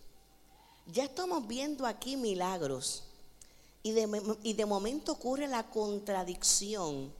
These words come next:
Porque típicamente, mis amados hermanos, antes de una manifestación de gloria mayor, ocurre una contradicción.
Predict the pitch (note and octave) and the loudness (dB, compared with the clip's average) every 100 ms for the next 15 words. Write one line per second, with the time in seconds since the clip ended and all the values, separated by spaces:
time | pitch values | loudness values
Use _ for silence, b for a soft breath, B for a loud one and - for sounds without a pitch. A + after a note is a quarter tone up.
0 | - - - - - - - - - - | -12 -12 -14 -16 -16 -20 -20 -20 -20 -4
1 | F#3+ F#3+ G3 G#3 A#3 D4 C#4 C4+ C#4+ C4+ | 0 0 -2 -4 -4 -4 -2 -2 0 0
2 | G#3+ G3+ F#3 F#3 A#3 B3 A#3 A#3+ A3 F3 | 2 2 2 0 0 0 0 0 2 2
3 | - - G#3+ A#3+ B3 C4 G3 G3 F#3+ A3 | 0 0 -2 -2 -2 -2 0 -2 -2 -2
4 | B3 A#3+ G#3 G3+ G3+ F3+ F3+ E3 G#3+ A#3 | -2 -2 -4 -4 -6 -4 -4 -2 -2 -2
5 | A3 F3+ F3 F#3 A3+ A#3 G#3 E3+ F3 D#3+ | 0 0 0 0 0 -2 -2 0 2 2
6 | C#3+ B B - F#3+ F#3+ G3 B3 A#3 G3+ | 2 B B 2 2 4 4 4 2 0
7 | A#3 G#3 G#3 G3 F3 D#3 - - D#3+ D#3 | -2 -2 -4 0 0 0 2 2 2 -4
8 | B2 | -6